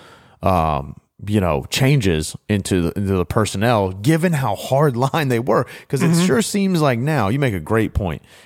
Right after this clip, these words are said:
Speaker 1: It sure seems like now they sat down and realized that the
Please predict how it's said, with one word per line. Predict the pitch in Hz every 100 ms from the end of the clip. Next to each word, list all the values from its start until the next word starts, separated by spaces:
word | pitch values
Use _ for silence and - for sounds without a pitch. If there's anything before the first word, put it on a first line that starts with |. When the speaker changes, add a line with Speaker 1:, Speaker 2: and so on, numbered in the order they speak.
| -
Speaker 1:
It | 98
sure | - 240 269
seems | 214 196 170 113
like | 92
now | 80 104 104 71 62 - _ - _ _ _ _ _ _ _ _ _ _ _
they | 101 107 180 226
sat | - 165 135
down | 156 135 104
and | 101
realized | 123 101 90 85 98
that | 90
the | 98